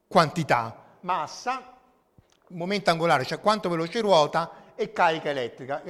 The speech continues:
cioè che quanto appunto è carico. E Kerr è un altro tizio che dopo Schwarzschild si è fatto tutti i conti.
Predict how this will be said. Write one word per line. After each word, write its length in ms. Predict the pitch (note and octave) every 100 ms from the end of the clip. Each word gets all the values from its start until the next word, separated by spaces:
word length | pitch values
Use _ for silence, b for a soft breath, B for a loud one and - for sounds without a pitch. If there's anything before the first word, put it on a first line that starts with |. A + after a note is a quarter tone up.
| F3
cioè 180 | - E3+
che 140 | D3+
quanto 300 | G3+ G3 E3+
appunto 320 | D3+ D3 C#3
è 80 | C3
carico. 400 | C#3 A2 B2 - B B B
E 180 | F3+ -
Kerr 340 | A3+ A3+ E3
è 100 | D#3
un 80 | E3+
altro 300 | G3+ F#3+ E3
tizio 340 | G3 D#3+ -
che 60 | C#3+
dopo 200 | F3 D#3+
Schwarzschild 420 | - A3 E3 C3+
si 80 | C#3+
è 40 |
fatto 200 | D3 D3+
tutti 200 | G3+ G#3+
i 20 |
conti. 680 | A3 G#3+ D#3 D3+ C4 C4 -